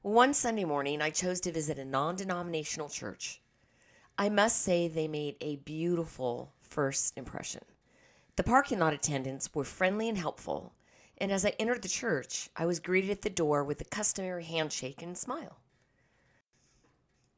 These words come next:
I'm assuming they didn't know I was visiting, but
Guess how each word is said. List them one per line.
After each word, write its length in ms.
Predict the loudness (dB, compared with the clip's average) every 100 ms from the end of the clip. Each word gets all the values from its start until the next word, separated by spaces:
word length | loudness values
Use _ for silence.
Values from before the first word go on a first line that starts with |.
| -20 -6 0
I'm 200 | 2 4
assuming 640 | 4 4 4 2 2 2
they 120 | 0
didn't 320 | 2 -2 0
know 160 | 2 2
I 100 | 0
was 200 | -2 -2
visiting, 500 | 0 0 -2 -8 -10 -14 _ _ _ _ _ _ -6
but 340 | 2 2 2